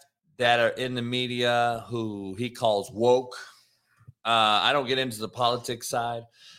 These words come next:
I know who I hang out with and who I grew up with. Uh, I'm always gonna k-, be cool and loyal to those guys, but I can also tell them they're wrong in certain things, and they can debate it with me, and it's barbershop banter, dog, at my house.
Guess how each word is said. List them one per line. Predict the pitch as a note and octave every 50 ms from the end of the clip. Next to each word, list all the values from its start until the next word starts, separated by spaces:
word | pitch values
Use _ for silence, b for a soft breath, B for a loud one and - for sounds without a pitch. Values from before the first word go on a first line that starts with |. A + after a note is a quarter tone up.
| B B B -
I | A#2 C3
know | C#3+ D3+ D3+ D3 C#3+ C3
who | B2+ C3+ B2 A2
I | A2 A2+ A#2+ B2+ A2 -
hang | - - A#2+ A#2+ A#2 A#2
out | A#2 A2+ A#2 A#2
with | A#2 A2+ A2+
and | F#2 F#2
who | G#2+ A2 G#2+
I | G#2 G#2
grew | G2+ - G2 F#2+ G#2
up | A2+ A#2+ - C3
with. | C3 C3+ C3+ - - _ -
Uh, | G2 G2+ G#2 G2+ -
I'm | E2 G2+ G#2+ A2+
always | A2+ A2+ A2+ G#2+ A2+
gonna | G#2+ G2+ F#2
k-, | - - - - _ _ _ _ _ _ _ _ _ _ _ _ _ _ _ _ _ _ _ _ _
be | G#2+ G#2+
cool | E2+ - - C3+ C3 B2 A#2+ A#2
and | G2+
loyal | G#2 A2 A2+ A#2 A#2 A2+ A2
to | A2+ -
those | F2+ F2 G2 G#2 A#2+ A#2+
guys, | C#3 C#3 C#3 C#3 C#3 C3+
but | B2 G#2 G#2+ F#2+
I | F#2 G2+ G#2+
can | - - E2
also | G2 G#2+ A2+ - - G2
tell | F#2 - A#2 A2+ A2+
them | A2+ G#2+
they're | F#2+ F2+ F2+
wrong | F2 F2 F2+ F#2 G2+ A2 A#2 A#2+ A#2+ A2+
in | A2 A2
certain | - B2+ A#2 - A#2 A2+
things, | B2 A#2+ A#2+ B2 B2 B2 A#2+ A#2 - -
and | F2 F2 F2+
they | F#2 F#2+ G2+
can | - - G2+ F#2+
debate | E2+ F2 E2 F#2 G2 G#2+ A#2
it | A#2 A2+
with | A#2 A#2 A#2 A#2 -
me, | A#2+ A#2 A#2 A2
and | F#2+ F#2
it's | G2 F#2 -
barbershop | - F#2+ G2 G2+ A2 A#2 - - A#2+ A#2 G#2+ G2 -
banter, | B2 C3 C3 C3 B2 - A2+ G2+
dog, | F2 G#2 G#2 A2 A2 A2 G2 F#2
at | F#2+ F#2
my | G#2 G#2 G#2+
house. | A2 A#2+ C3 B2 G#2 F#2+ - - -